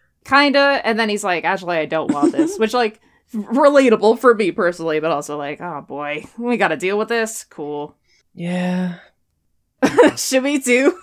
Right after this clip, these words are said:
Speaker 1: a fanfic A U of the week, even though we just talked about <laughs> fanfic A U of the week?
Speaker 2: I mean, yeah, sure. Why the hell not?
Speaker 1: Do you have one?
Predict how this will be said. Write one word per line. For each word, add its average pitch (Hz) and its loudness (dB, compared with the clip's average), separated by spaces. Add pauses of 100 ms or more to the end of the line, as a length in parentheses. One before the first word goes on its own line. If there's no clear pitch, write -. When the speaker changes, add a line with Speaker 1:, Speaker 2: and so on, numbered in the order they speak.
Speaker 1:
a 339 6
fanfic 214 -6
A 220 4
U 208 8
of 202 0
the 208 -2
week, 175 -4
even 185 -4
though 170 -2
we 175 -2
just 180 -8
talked 165 -2
about 294 -8
<laughs> - -
fanfic - -12
A 170 -6
U 220 -8
of 240 -14
the 320 -18
week? 254 -16
Speaker 2:
I - -2
mean, 359 4
yeah, 285 4
sure. 403 2
Why 220 4
the 339 4
hell 240 2
not? 196 2 (560)
Speaker 1:
Do 214 -10
you 196 0
have 202 0
one? 254 -2